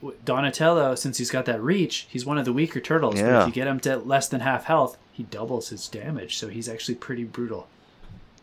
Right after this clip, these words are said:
Speaker 2: I always thought he did the most damage, but maybe it's
Speaker 1: No.
Speaker 2: because I was always such low health
Speaker 1: <laughs>
Speaker 2: because <laughs>
Speaker 1: Maybe.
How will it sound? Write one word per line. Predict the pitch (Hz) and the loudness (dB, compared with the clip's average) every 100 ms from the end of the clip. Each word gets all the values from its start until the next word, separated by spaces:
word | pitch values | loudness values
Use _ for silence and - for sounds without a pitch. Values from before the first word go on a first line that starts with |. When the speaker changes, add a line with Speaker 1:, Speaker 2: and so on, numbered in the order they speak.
| _ - - - - - | _ -20 -20 -20 -20 6
Speaker 2:
I | 113 135 | 10 12
always | 147 165 156 - | 10 8 8 6
thought | 139 135 | 4 4
he | - - 123 | 2 -2 0
did | 113 120 110 | 4 4 4
the | 110 | 4
most | 110 117 110 110 | 6 6 6 4
damage, | 131 120 95 92 - - | 4 6 4 2 -4 0
but | 113 104 | 2 4
maybe | 110 110 | 4 6
it's | 113 - | 4 2
Speaker 1:
No. | 120 | 0
Speaker 2:
because | 117 104 | 2 4
I | 107 | 6
was | 104 98 | 6 4
always | - 101 104 107 104 - | 6 8 10 8 6 2
such | - 104 - - | 4 4 4 4
low | 101 101 | 8 10
health | 101 117 190 - | 10 10 8 10
Speaker 1:
<laughs> | |
Speaker 2:
because | 214 - 95 90 - 123 | 8 8 4 4 -2 0
<laughs> | |
Speaker 1:
Maybe. | 135 156 | 2 4